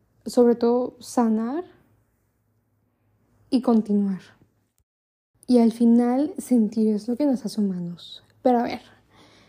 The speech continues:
aquí yo te estoy dando muchos ejemplos de que alguien viene y te cuenta sus cosas, abre emocionalmente contigo o tú con esa persona.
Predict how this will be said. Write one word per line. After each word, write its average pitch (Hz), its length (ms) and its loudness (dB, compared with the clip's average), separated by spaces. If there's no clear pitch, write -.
aquí 294 420 2
yo 320 120 2
te 330 80 -2
estoy 302 220 -4
dando 311 280 0
muchos 277 480 -4
ejemplos 226 720 -2
de 220 160 -4
que 196 500 -6
alguien 240 460 0
viene 254 720 0
y 247 60 -2
te 240 120 -6
cuenta 214 300 -4
sus 196 260 -8
cosas, 233 680 -2
abre 214 220 -2
emocionalmente 208 800 -4
contigo 262 960 -4
o 233 120 -4
tú 226 180 -6
con 226 180 -2
esa 214 160 -6
persona. 247 560 -6